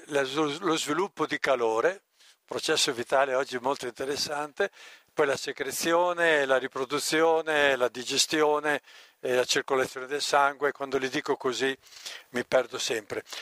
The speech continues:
Però ho preparato un foglio per voi, eh? Quindi non siete abbandonati, che è un po' un riassuntino di tutto quello che faremo oggi. E, e quindi essi vanno sostenuti.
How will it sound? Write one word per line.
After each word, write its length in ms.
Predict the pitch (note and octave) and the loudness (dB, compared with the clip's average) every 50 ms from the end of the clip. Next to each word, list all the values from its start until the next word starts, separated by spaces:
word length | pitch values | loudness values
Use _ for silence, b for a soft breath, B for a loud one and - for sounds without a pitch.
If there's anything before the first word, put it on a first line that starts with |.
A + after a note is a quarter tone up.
| B | B
Però 200 | B - D3+ F#3 | B 0 2 2
ho 40 | F3+ | 2
preparato 760 | - D3 D#3 - - D3 D3 D#3 D#3+ - - E3 D3 C#3+ D3+ | 0 0 -6 0 0 2 4 2 2 0 0 0 0 0 0
un 100 | C#3+ B2 | -4 -8
foglio 400 | - - D3 C#3 C#3+ C#3+ C#3 C3 | -6 0 2 2 2 2 -2 -4
per 220 | A#2+ - B2 A2 G#2 | -4 -4 -6 -6 -4
voi, 280 | G2+ G#2 G2 G2+ G2+ | -4 -4 -4 0 2
eh? 200 | G#2 A2+ B2+ C3+ _ _ B B B B B | 4 2 2 2 _ _ B B B B B
Quindi 240 | - C3+ C3+ C3+ B2+ | -4 -4 -2 -2 -2
non 120 | A#2+ A#2 | -4 -2
siete 280 | - - C#3 C3 - A#2 | 0 0 0 2 0 0
abbandonati, 680 | G#2+ - A#2 A2 G#2 G#2+ G#2 G2+ F#2+ F#2+ - - - - _ B B B B B B B B B B - | 0 0 -4 -4 -2 -4 -4 -4 -4 -8 -8 -10 -16 -20 _ B B B B B B B B B B -4
che 140 | - B2 | -2 -2
è 20 | B2 | -2
un 80 | A#2+ | -2
po' 160 | - - D3 D3+ | -2 0 0 0
un 80 | D3 | 0
riassuntino 640 | C3+ C#3 C3+ - - - C3+ A#2+ - - D3 D3 C#3+ | 0 -2 -2 -2 -2 -8 -10 -12 -4 -2 -2 -2 -2
di 80 | B2+ | -4
tutto 260 | - C#3 C3 - B2+ | -4 -6 -4 -4 -4
quello 240 | - - C3+ B2 B2 | 0 0 0 0 0
che 140 | - - A2 | -2 -2 -6
faremo 380 | - - A2+ A2 A2+ G#2+ G#2+ G2 | 0 0 0 0 0 -4 -4 -8
oggi. 300 | F2 F#2 - - - - _ _ _ B B B B B B B B B B B B - | -8 -8 -4 -4 -4 -4 _ _ _ B B B B B B B B B B B B -2
E, 580 | D3+ C3+ C3 B2+ B2+ B2 A#2+ A#2+ A2+ A2+ B2 A2+ | 0 2 2 2 2 2 0 0 0 -2 -4 -4
e 100 | - D#3 | -2 -2
quindi 400 | - - F3+ G3+ G#3+ G#3+ F3+ D3 | -2 0 -2 -4 -2 -2 -2 -2
essi 320 | D3+ D3 - - A3+ F3+ D3 | -2 -2 -2 -2 -2 -4 0
vanno 240 | B2 C#3+ D3 D#3+ C#3 | 0 0 0 0 -6
sostenuti. 640 | - - B2+ - - A#2+ A2 D#3 F#3 - - - | -10 -8 -8 -8 -8 -8 -6 -6 -8 -8 -8 -14